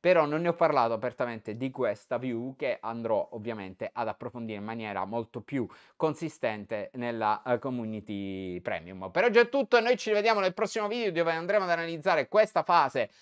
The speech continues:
se supera i sessantaquattro, sessantacinque, se non lo fa nulla è cambiato, tutto quello che ci siamo detti appunto continua questa fase ribassista, ma c'è un ciclo mensile in atto su Bitcoin certamente, dobbiamo prenderlo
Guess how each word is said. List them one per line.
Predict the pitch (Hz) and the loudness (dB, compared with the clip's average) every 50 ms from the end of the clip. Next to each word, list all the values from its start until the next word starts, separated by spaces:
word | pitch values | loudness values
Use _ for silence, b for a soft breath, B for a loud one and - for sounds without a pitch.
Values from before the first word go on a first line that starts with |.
| b b b | b b b
se | - 175 165 | 0 0 2
supera | - 208 190 170 170 156 | 2 2 4 4 4 2
i | 151 | 2
sessantaquattro, | 147 151 - - 160 156 165 156 151 165 156 151 - 139 | -2 -4 -6 -6 -4 0 0 2 4 4 2 2 0 -4
sessantacinque, | 139 151 151 151 - 175 165 165 - 180 - - - 208 165 160 135 | -6 -6 -6 -4 -4 -4 -2 -2 -4 -4 -4 -4 -6 -4 -2 -2 -2
se | - 147 | -2 -4
non | 139 135 | -4 -4
lo | 135 139 | -4 0
fa | - 180 151 139 117 - - _ | 4 6 6 6 4 2 -6 _
nulla | - 147 156 175 165 143 139 | -8 -4 -4 -2 2 2 2
è | 139 | 2
cambiato, | - - 196 196 180 175 160 160 - - 214 | 4 2 2 6 6 8 8 8 6 4 0
tutto | 190 180 156 143 131 - 135 | 0 -2 -10 -10 -6 -4 -2
quello | 123 139 131 127 | -2 -2 -2 -2
che | 127 123 | -4 -6
ci | - - | -6 -8
siamo | - 143 131 127 | -6 -6 -4 -2
detti | 127 131 127 123 - - 120 107 104 b b b b b | 0 0 0 -2 -4 -6 -10 -10 -10 b b b b b
appunto | b 113 113 - 131 117 104 123 - - | b -6 -4 -4 -6 -6 -6 -6 -6 -6
continua | - 135 127 104 135 127 113 107 | -6 -6 -6 -6 -6 -6 -6 -4
questa | 113 113 - 123 | -6 -6 -8 -6
fase | - 127 120 110 127 | -6 -6 -6 -6 -6
ribassista, | 139 156 160 202 196 - - 220 208 - - - - B B B B B | -8 -2 0 0 0 0 -2 -10 -4 0 0 0 0 B B B B B
ma | B 185 196 | B 2 4
c'è | 190 - 220 | 4 4 4
un | 202 190 175 | 2 2 0
ciclo | - 208 165 175 180 165 | -4 -4 0 2 2 2
mensile | 160 160 170 185 180 - - - 202 170 151 | 2 0 -2 -4 -4 -6 -4 -2 0 0 0
in | 139 143 151 | 2 2 2
atto | 143 123 - - - 120 | 2 2 0 -4 -6 -6
su | 107 - 135 | -4 -4 -6
Bitcoin | 127 131 139 135 _ - 165 156 147 139 127 | -6 -6 -6 -4 _ -2 -2 -2 -2 -4 -6
certamente, | - 143 117 110 - - 160 151 156 160 175 196 185 190 202 185 | -4 -4 -4 -2 -2 -2 -2 0 0 -2 -4 -6 -4 -4 -4 -2
dobbiamo | 151 127 120 131 127 123 | -4 -4 -4 -4 -4 -4
prenderlo | 110 131 135 139 135 123 117 113 117 107 104 98 - _ | -2 -2 -2 -2 -2 -2 -2 0 2 0 0 0 -2 _